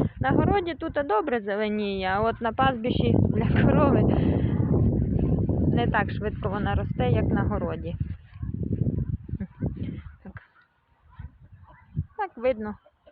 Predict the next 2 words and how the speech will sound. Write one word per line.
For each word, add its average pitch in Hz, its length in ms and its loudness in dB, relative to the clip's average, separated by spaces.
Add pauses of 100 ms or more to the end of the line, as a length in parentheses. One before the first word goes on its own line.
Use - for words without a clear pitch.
(180)
кубки - 440 -10 (1300)
навоз 214 360 -4